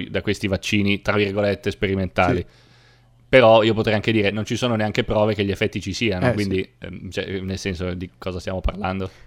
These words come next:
Speaker 2: Eh, lo so, lo so, ma infatti, eh, vabbè, no, ma è, purtroppo è che a volte, eh, trovi la persona così, eh, cioè, non, non ci puoi fare mol-, molto.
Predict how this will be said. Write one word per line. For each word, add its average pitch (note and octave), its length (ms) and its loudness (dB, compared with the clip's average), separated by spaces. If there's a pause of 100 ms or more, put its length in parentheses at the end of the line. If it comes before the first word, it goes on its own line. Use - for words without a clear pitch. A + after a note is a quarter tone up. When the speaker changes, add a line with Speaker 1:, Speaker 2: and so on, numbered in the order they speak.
Speaker 2:
Eh, D3+ 160 4
lo C3 100 4
so, - 180 -4
lo C#4 100 -10
so, - 240 -18
ma A#2 180 -4
infatti, A2+ 380 -8
eh, A2+ 260 -2 (420)
vabbè, C3 280 4
no, C#3 160 6
ma A#2+ 280 6
è, A#2+ 220 2
purtroppo B2+ 600 2
è A2+ 120 2
che A2+ 120 0
a - 20 4
volte, A#2+ 360 0
eh, G2 40 -10
trovi C3 380 0
la B2 80 0
persona B2 420 -4
così, B2 360 2 (560)
eh, A#2+ 360 -6
cioè, G#2+ 180 -8
non, A#2 380 -4
non A#2+ 100 -2
ci A#2+ 60 -4
puoi A#2 140 -10
fare A2+ 180 -8
mol-, G#2+ 340 -6
molto. A2 440 -6